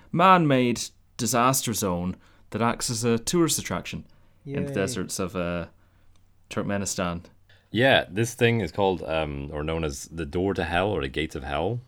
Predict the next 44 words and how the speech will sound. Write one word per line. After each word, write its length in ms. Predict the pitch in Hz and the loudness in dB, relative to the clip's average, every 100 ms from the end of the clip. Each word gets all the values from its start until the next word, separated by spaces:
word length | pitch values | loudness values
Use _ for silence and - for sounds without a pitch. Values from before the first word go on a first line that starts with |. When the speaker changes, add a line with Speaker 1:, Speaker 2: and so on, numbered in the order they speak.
| - | -14
Speaker 3:
It's 200 | - 69 | -14 -8
a 320 | 73 69 67 65 | -4 -2 -2 -4
natural 640 | 69 78 - 82 78 71 | -2 -2 -2 -2 -2 -4
gas 400 | 67 69 82 - | -2 0 0 -4
Speaker 1:
Or, 40 | |
Speaker 3:
field. 340 | - 104 147 147 | -2 0 0 -2
Speaker 1:
or 80 | 101 | -2
locally 440 | 104 101 - 98 | 0 -2 -2 -2
as 140 | 95 - | -2 -2
the 240 | 107 87 _ _ _ _ - | -4 -4 _ _ _ _ -2
Darvaza 680 | 98 95 107 104 104 101 92 | 0 2 2 2 2 0 0
gas 320 | 98 95 - | 0 0 -2
crater. 440 | - 87 - - - _ _ - | -4 -6 -6 -12 -14 _ _ -10
Speaker 3:
Yeah, 280 | 92 98 76 | -2 0 0
and 100 | 82 | 0
we'll, 120 | 90 | -2
we'll 160 | 90 95 | -2 0
put 160 | 110 | 2
a 40 | 87 | 2
link 220 | 85 85 | 0 0
to 80 | 80 | 0
this 260 | 73 - | -2 -2
or 120 | 76 | -6
put 180 | 65 80 | -6 -4
an 200 | 71 67 | -2 -2
image 220 | 71 73 | -2 -4
of 100 | 69 | -4
it 80 | 67 | -6
in 60 | 64 | -8
the 80 | 64 | -8
show 180 | 71 | -6
notes. 280 | 73 65 64 | -6 -8 -10
But 220 | - 67 64 | -10 -12 -8
yeah, 180 | 71 65 | -6 -6
it's 200 | 67 - | -8 -8
a, 40 | |
it's 240 | 69 69 - | -8 -8 -6
a, 260 | 71 69 65 - _ | -6 -6 -10 -20 _
it's 160 | - - | -16 -10
a 40 | |
gas 260 | 76 90 95 | -2 -2 -2
field 180 | 95 80 | -4 -4
that's 100 | 76 | -8
collapsed 680 | - 73 76 85 - - | -8 -4 -4 -4 -10 -14